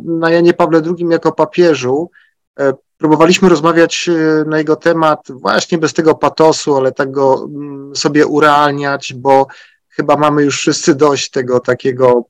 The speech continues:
nie wiem, jak on by sam przyjmował, tej pompatyczności, tego mitu, którego, e, dekonstrukcja jest bardzo nam potrzebna. Natomiast, e, jutro będziemy rozmawiać, a ta rozmowa jutrzejsza będzie,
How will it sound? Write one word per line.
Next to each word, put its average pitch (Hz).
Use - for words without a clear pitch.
nie 160
wiem, 139
jak 143
on 156
by 139
sam 185
przyjmował, 117
tej 127
pompatyczności, 135
tego 127
mitu, 147
którego, 139
e, 131
dekonstrukcja 160
jest 156
bardzo 190
nam 185
potrzebna. 120
Natomiast, 180
e, 170
jutro 190
będziemy 180
rozmawiać, 180
a 165
ta 175
rozmowa 165
jutrzejsza 170
będzie, 151